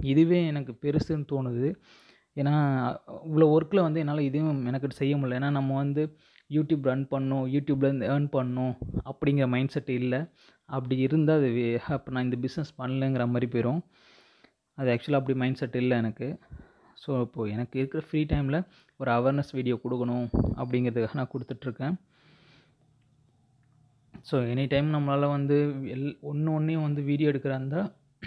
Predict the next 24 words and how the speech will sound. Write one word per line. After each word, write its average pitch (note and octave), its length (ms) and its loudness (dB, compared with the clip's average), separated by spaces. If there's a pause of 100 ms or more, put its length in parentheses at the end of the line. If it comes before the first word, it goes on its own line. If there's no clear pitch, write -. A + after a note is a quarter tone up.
(120)
நம்ம C3 360 -6
தனியா C3+ 280 -2
இதுக்குன்னு D3 260 -6
டைம் C3 200 -6
ஸ்பெண்ட் - 300 -12
பண்-, C3 280 -8
ஸ்பெண்ட் D3 320 -4
பண்ணணும். C3+ 360 0 (460)
வீடியோ C#3 260 0
எடுக்கணும், C3 400 0
எடிட் B2+ 320 -2
பண்ணணும், B2+ 260 -4
அதை B2 140 -4 (100)
போடணும். B2+ 420 -4 (360)
So, B2+ 360 -4
நிறைய A#2+ 360 2
ஒர்க் B2 240 0
இருக்கும். B2+ 300 -4 (360)
So, - 160 -6
இன்னைக்கு, C3+ 600 0
இன்னைக்கு C#3+ 400 -2
பார்த்தீங்கன்னா, D3 340 -2
நிறைய C3 360 0
வீடியோ C3 240 2